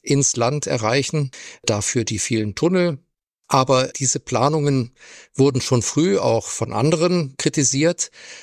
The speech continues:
Man hat dort leider es übertrieben. Man wollte zu viel und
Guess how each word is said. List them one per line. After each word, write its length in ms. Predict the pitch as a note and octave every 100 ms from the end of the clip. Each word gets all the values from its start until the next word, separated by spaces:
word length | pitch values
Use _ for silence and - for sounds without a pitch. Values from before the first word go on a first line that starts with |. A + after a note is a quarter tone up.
| -
Man 320 | - C#3+ B2 F#2+
hat 160 | C3+
dort 300 | - C3 -
leider 580 | B2+ A#2 C#3+ E3+ E3 E3 - -
es 180 | -
übertrieben. 680 | - C3 - D3+ F3+ G3 F#3+ - - - -
Man 180 | B2+ A2
wollte 300 | C3 D3+ C#3+
zu 160 | -
viel 500 | C3+ - D3 G#3+ A3+ -
und 560 | D3+ C3+ - - -